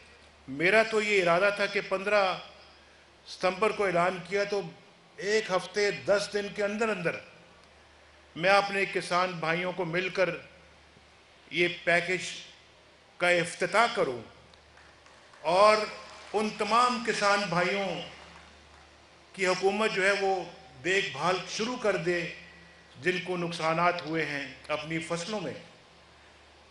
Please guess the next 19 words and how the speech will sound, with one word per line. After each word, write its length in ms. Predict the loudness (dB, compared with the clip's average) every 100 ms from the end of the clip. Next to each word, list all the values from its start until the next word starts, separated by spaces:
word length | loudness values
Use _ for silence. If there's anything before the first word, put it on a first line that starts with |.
| -20 -20 -6
लेकिन 280 | -2 0 2
आप 220 | 2 2
जानते 420 | 2 0 0 0
हैं 140 | 0 2
कि 80 | 0
इस 300 | -2 -8 -2
काम 280 | 2 4 2
को 160 | 2
रोका 320 | 2 4 4 2
किसने? 380 | 2 -2 0 -2 -4 -16 -20 -20 -20 -20 -20 -20 -20 -20 -20 -20 -20 -20 -20 -20 -20 -20 -12 -4
इल्म 240 | 0 0
है 160 | 4 6
आपको? 420 | 6 4 4 2 2 -2 -12 -20 -20 -20 -20 -20 -18 -16 -16 -18 -18 -18 -8 4
इस 300 | 4 4 2
काम 280 | 4 4 2
को 140 | 0
रोकने 380 | 2 0 0 0
वाले 280 | 4 6 4
भी 200 | 4